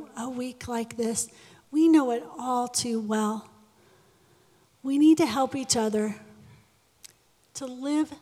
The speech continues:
the overcoming life that Christ died to give us by being transparent, safe, and compassionate people. And you know,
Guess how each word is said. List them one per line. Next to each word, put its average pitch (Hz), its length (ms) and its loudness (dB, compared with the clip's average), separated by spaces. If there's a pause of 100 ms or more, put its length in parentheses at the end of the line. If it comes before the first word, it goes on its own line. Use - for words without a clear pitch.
(140)
the 254 120 2
overcoming 262 840 0
life 220 500 -4
that 247 200 -2
Christ 233 520 -2
died 226 320 -6
to 233 80 -4
give 214 280 -2
us - 380 -10 (280)
by 226 180 0
being 226 640 -2 (500)
transparent, 262 960 0 (120)
safe, 240 640 -2 (440)
and 233 160 -4
compassionate 220 800 -2
people. 226 400 -8 (1200)
And 247 140 -4
you 247 100 0
know, 240 460 -2